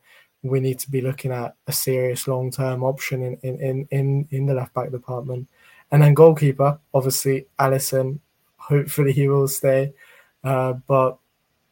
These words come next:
with Kevin Kelleher, we don't really know what's gonna happen with him. I don't expect him to be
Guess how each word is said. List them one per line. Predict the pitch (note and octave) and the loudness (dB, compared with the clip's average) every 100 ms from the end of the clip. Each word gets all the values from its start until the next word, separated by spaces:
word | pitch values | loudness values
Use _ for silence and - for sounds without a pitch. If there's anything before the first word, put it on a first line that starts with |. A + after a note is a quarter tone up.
| _ | _
with | C3+ C3+ C3 - _ | -4 -2 -2 -6 _
Kevin | - D3 C3+ C3 | -4 -2 -2 -4
Kelleher, | C3+ C3+ C3+ C3+ C3+ C#3+ _ _ _ - | -2 0 0 0 -2 -6 _ _ _ -6
we | C#3 | 0
don't | D3 C3 - - | 0 0 -6 -4
really | C#3 C#3 C3+ | 0 2 2
know | C3+ C3+ | 0 0
what's | B2+ B2 - | -2 -4 -6
gonna | C3 A#2+ | -8 -6
happen | B2+ B2+ B2+ | -8 -8 -10
with | B2 | -6
him. | C#3 C3+ C#3 | -4 -6 -4
I | C3+ C3 C#3 C3+ C#3+ _ _ _ | 0 0 0 -4 -10 _ _ _
don't | D3 D3 C#3+ | 0 2 0
expect | C3+ - - C#3+ D3 | -4 -6 -2 -2 -4
him | C#3 C3 | -8 -8
to | B2+ C3+ | -8 -6
be | C3 C3 B2+ | -4 -4 -4